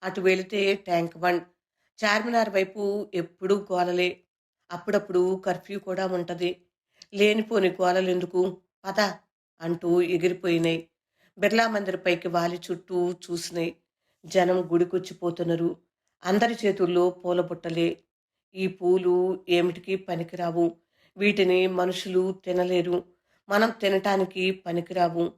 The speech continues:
అందానికే తప్ప ఆహారానికి అస్సలు పనికిరావు, అంది కాకి. "అక్కడ ఏదో కాగితాలను కాలుస్తున్నారు,"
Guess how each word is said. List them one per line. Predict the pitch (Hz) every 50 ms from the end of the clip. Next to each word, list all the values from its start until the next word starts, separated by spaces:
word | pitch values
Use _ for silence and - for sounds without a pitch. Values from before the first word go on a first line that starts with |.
| _ _ _ _ _ _ _ _ _ -
అందానికే | 170 170 160 202 214 220 220 220 240 220
తప్ప | - 180 170 - - - 165 165 170 180 196 190 - _ _ _ _ _ _ -
ఆహారానికి | 175 180 185 185 208 214 208 190 175 175 165 170 - 170 175 185 190 185 - -
అస్సలు | 160 160 - - - 196 208
పనికిరావు, | 202 - 175 170 170 170 180 180 175 165 160 165 160 160 - _ _ _ _ _ _ _ _ _ _ _ 170
అంది | 170 170 170 170 165 160 160 165 175 170 _
కాకి. | - 165 160 165 - 185 170 - - - _ _ _ _ _ _ _ _ _ _ _ _ _ 185
"అక్కడ | 185 - _ 208 185 180 175 175 196 220 233 - - _ _ _ _ _
ఏదో | 202 208 208 214 240 220
కాగితాలను | 233 - 190 175 185 202 220 - 220 202 190 185 175 180 180 190
కాలుస్తున్నారు," | 190 - - 185 175 180 196 190 - - 202 185 175 165 156 147 -